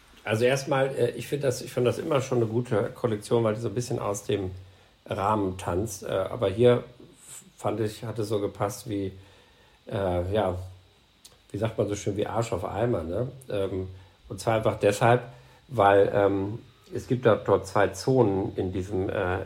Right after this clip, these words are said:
in, in dem C I C. Das eine ist die große Halle, ähm, wo die, ähm, Züge dort rein rausgefahren sind. Und, äh,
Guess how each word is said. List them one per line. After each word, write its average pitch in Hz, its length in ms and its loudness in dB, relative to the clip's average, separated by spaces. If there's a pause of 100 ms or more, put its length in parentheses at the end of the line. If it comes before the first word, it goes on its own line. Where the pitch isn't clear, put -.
(100)
in, 92 140 -2
in 95 160 -2
dem 90 200 -4
C - 180 -6
I 95 200 -6
C. 107 280 0
Das 104 180 -2
eine 110 280 0
ist 104 200 -4
die 95 80 -6
große 98 480 -4
Halle, 123 380 4 (720)
ähm, 104 400 4 (100)
wo 107 160 0
die, 101 340 -4
ähm, 90 560 -2
Züge 117 360 0
dort 95 260 2
rein 95 160 0
rausgefahren 104 760 -2
sind. 113 280 -2
Und, 92 320 -4
äh, 92 400 0